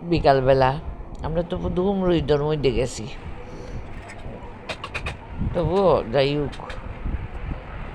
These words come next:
তা বাচ্চারা রে, তারা রে একটু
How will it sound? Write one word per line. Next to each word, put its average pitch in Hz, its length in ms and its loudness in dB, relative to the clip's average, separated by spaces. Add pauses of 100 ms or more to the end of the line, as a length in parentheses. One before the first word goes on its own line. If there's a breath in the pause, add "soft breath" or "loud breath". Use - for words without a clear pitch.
(1300)
তা 196 160 4
বাচ্চারা 175 520 8 (480)
রে, 165 140 10 (220)
তারা 160 300 6
রে 160 160 8
একটু - 180 -2